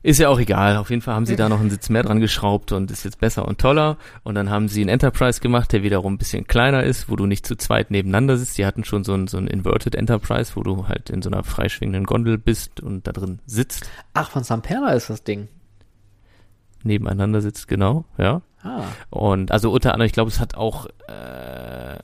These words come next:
Speaker 1: irgendein anderer Hersteller mal gebaut. Auf jeden Fall, davon gibt's jetzt auch eine kleinere Version, wo du dann nicht zu zweit nebeneinander sitzt, sondern alleine. Und ist die noch kleiner? Aber ich überleg grad, ob ich das nicht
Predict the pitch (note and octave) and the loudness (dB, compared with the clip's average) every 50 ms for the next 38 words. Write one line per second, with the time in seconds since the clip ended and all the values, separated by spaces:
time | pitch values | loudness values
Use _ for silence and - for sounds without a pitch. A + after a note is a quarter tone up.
0 | - - - G#2+ G#2+ G#2 - F2+ G2+ G2+ G2 G2 F#2+ G2 F#2+ - - G#2+ G2+ G2+ | -12 -10 -8 -6 -4 -4 -4 -2 -2 -2 -2 -2 -4 -4 -6 -6 -6 -6 -4 -4
1 | G2+ F#2+ G2 G2+ F#2+ G#2 G#2+ - B2 A#2 B2 A2+ G#2+ A2+ A#2 B2 A#2 G#2 - - | -4 -4 -4 -4 -4 -2 0 2 2 2 4 4 2 2 2 0 -2 -2 -4 -4
2 | - G#2 A2 A2+ G#2+ - - A#2 A#2+ B2 A#2 A#2 G#2+ G#2+ G2+ - A2 A2+ A2+ G#2+ | -2 0 0 0 0 0 0 0 2 0 0 0 0 0 0 2 0 0 0 0
3 | A2+ G#2 G#2 F#2+ F#2+ G2 G#2 G2+ - - - - A#2+ - - - G#2 - - G2 | -2 -2 -2 -2 0 -2 -2 -4 -4 -8 -10 -8 -4 -2 0 0 0 0 -2 -4
4 | G2 G2 F#2+ G2 A2 B2 B2+ B2 A#2 B2+ - - - - - - - - - - | -4 -2 -2 0 0 0 0 0 -2 -4 -6 -6 -10 -14 -14 -16 -16 -18 -20 -20
5 | - - - - - - - - - - - - - F2+ G2 G2+ G2 - - F#2 | -20 -20 -20 -20 -20 -20 -20 -20 -20 -20 -14 -6 -4 -2 0 0 0 -2 -2 -4
6 | F#2+ F#2+ - E2 F#2+ A2+ C3 D3 F3+ F#3+ G3 - - - - - - - G#2+ G#2+ | -4 -4 -2 -2 -2 0 0 -2 -2 -4 -4 -8 -14 -20 -20 -20 -4 0 2 2
7 | G#2+ A2 - - - - - _ _ _ - _ - _ _ _ _ _ _ _ | 2 0 -2 -4 -6 -8 -12 _ _ _ -20 _ -20 _ _ _ _ _ _ _
8 | _ - _ _ - - - - - F2+ F#2 G2 - - - - D#3+ D3 F#2 F#2+ | _ -20 _ _ -12 -10 -6 -4 -2 0 0 0 0 0 0 0 2 2 2 2
9 | - G2+ F2+ F2+ F#2 G2+ - - A2 G2 - - G2 - - G2 - - F#2 - | 2 2 2 2 2 0 0 0 -2 -2 0 -2 -2 -2 -2 -2 -2 -4 -6 -6